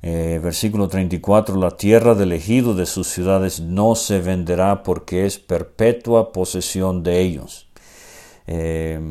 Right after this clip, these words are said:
usted sabe que entre las doce tribus los levitas no recibieron, eh, porciones de la tierra. Eh, dice, eh, Números dieciocho veintitrés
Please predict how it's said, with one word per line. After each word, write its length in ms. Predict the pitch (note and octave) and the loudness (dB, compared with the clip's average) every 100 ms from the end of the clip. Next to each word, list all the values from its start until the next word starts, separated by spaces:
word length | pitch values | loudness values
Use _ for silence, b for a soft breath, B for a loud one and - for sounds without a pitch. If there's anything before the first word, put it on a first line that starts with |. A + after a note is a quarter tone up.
| D2+ - - - | -12 -16 -20 -14
usted 240 | - B2+ G#2 | -2 0 4
sabe 440 | A#2 A#2+ A2+ F2 | 6 6 4 0
que 160 | - F#2+ | -2 0
entre 300 | F#2+ F#2 F#2 | 0 -2 -2
las 240 | F2+ E2+ | -2 2
doce 360 | A2+ A#2+ - G2+ | 4 4 2 -2
tribus 540 | - C#3 A#2 A#2+ - | 2 4 4 0 0
los 220 | G2+ G2 | 0 0
levitas 720 | F#2 G2 A2 B2 A#2+ G#2 - | 0 0 0 0 0 0 -2
no 260 | F#2 G2+ A2+ | -2 4 4
recibieron, 840 | G#2 G2+ - F#2 F#2+ G#2 G2 F2 - b b b - | 4 0 -2 -2 2 4 2 -2 -8 b b b -4
eh, 160 | E2+ | -2
porciones 840 | E2 - F2+ - A2+ A#2+ B2 F#2 E2 | -2 0 0 2 4 6 6 4 0
de 100 | E2+ | 2
la 140 | E2+ | 0
tierra. 520 | - F2 E2 A#2 A#2 b b b b - | 0 0 2 2 0 b b b b -8
Eh, 520 | D#2 D#2+ D#2+ D#2 C#2+ | -4 -4 -4 -4 -2
dice, 640 | E2+ A2+ - G2 F2+ E2+ | 2 2 4 2 2 -2
eh, 280 | - F2+ E2+ | -4 -2 -2
Números 480 | D#2+ G2+ A2+ G#2+ F#2 | 0 2 4 4 2
dieciocho 680 | F2+ F2 - F#2+ A2 G#2+ G#2 | 0 -2 0 2 2 2 0
veintitrés 920 | F2+ F2+ D#2 E2+ - G2+ A#2+ C3+ - | 0 -2 -2 -6 0 2 2 0 -8